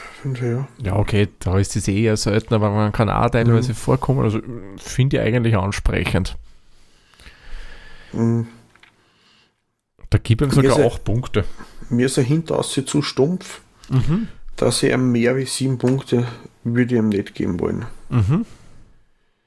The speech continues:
Speaker 1: Es ist überraschend, überraschend besser für mich nach dem Geruch. Und da, aber, aber es ist trotzdem so,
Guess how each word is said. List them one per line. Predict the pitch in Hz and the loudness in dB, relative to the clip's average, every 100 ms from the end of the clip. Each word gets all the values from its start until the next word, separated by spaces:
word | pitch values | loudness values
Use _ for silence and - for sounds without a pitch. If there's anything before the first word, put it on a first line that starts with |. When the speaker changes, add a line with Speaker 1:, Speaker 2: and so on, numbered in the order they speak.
| _ | _
Speaker 1:
Es | - 113 | -2 0
ist | 160 - - | 0 -4 0
überraschend, | 117 107 117 - 185 - - | 0 2 0 0 -2 -4 -2
überraschend | 147 151 113 - 160 - | 0 2 0 -2 -4 0
besser | - 139 185 | 0 2 0
für | 180 165 | 2 2
mich | 160 185 185 | 2 0 0
nach | 127 123 | 0 0
dem | - 131 - _ - - - | 0 -6 -8 _ -20 -20 -12
Geruch. | - 131 233 - - - _ _ _ - - - - _ _ _ _ _ _ _ _ _ _ _ | -2 0 0 -2 -16 -18 _ _ _ -20 -20 -20 -20 _ _ _ _ _ _ _ _ _ _ _
Und | 135 131 | -2 0
da, | 123 | 2
aber, | 104 110 123 131 | 0 0 0 2
aber | 131 | 2
es | 139 156 | 2 2
ist | 147 | 0
trotzdem | 123 113 - 151 | -2 -2 0 0
so, | 143 139 139 127 127 | 2 0 0 -2 -8